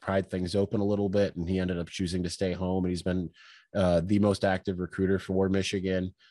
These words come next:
Uh, so it'll be interesting to see how quickly he sees the field. They brought in a heck of a defensive back class, uh, six guys, because you got him, uh, then you add in, uh, uh, another one of the flips that they got, Keon Sabb,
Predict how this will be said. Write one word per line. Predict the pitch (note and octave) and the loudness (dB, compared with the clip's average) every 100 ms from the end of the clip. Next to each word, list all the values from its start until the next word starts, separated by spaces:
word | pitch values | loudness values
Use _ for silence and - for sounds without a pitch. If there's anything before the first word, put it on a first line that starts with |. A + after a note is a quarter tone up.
| _ - | _ -4
Uh, | E2+ E2 | 0 0
so | - F#2 E2+ | 2 2 2
it'll | F#2+ A2 | 2 2
be | A2 | 2
interesting | A#2+ A#2+ - G#2 G2+ | 0 -2 -4 -2 -2
to | |
see | - G#2 G#2 G#2 | -2 0 2 2
how | F#2+ G#2 | 2 0
quickly | - G2 G2+ | -2 -4 -2
he | F2 G2 | 0 -2
sees | - G2+ F2+ | 0 -2 0
the | G2 | -4
field. | - G2 F#2+ F2 | 0 2 2 2
They | G2+ | 0
brought | G2+ G#2+ G#2 | 4 2 2
in | G2+ F2+ | 0 -4
a | - | -6
heck | - G#2+ | -2 -2
of | G2 | -2
a | |
defensive | F#2+ F2+ F#2+ F2+ F2 | -4 -2 -4 -4 -4
back | D#2+ F#2 F2+ | -2 -2 -2
class, | - F2+ F2+ E2+ - - - _ - | -4 -4 -2 -4 -8 -16 -20 _ -2
uh, | F#2 | 0
six | - G#2+ - | 2 -2 -2
guys, | - F#2 F#2+ F#2+ | 0 2 2 0
because | F#2 F2+ | -2 -2
you | F#2 | 0
got | F#2+ F#2 | 0 0
him, | F2+ G2 G2 G2 - _ _ _ - _ F#2+ | 2 4 4 2 -4 _ _ _ -20 _ -2
uh, | F#2+ F2+ | 0 2
then | F2+ F#2+ | 2 0
you | F#2 F#2 | 0 0
add | F#2+ F#2+ G2 F#2 | 0 2 2 2
in, | F#2 F#2 | 0 0
uh, | F#2 F2+ F2+ _ - _ F#2+ | -2 -2 -6 _ -20 _ -2
uh, | G2 F#2+ F2 E2 | 2 4 4 4
another | G2 F#2+ G2 | 2 2 2
one | F#2+ | 0
of | |
the | F2+ | -4
flips | - G2+ G2+ - | -4 -2 -2 -4
that | F2+ | -2
they | G2 | 0
got, | G2 G2 - | 2 0 -2
Keon | G2+ F#2+ F#2+ | -2 0 0
Sabb, | - F#2+ F#2+ G2+ | 0 0 2 0